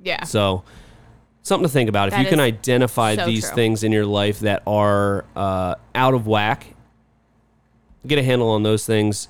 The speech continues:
Speaker 2: you might get a handle on your burnout. Still take that vacation 'cause, hey, what are we working so hard for?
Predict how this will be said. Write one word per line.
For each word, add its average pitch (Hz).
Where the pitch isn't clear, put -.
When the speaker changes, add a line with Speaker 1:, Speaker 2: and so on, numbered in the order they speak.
Speaker 2:
you 110
might 107
get 110
a 101
handle 104
on 98
your 98
burnout. 101
Still -
take 147
that 123
vacation 123
'cause, 120
hey, 175
what 196
are 294
we 285
working 262
so 151
hard 123
for? 98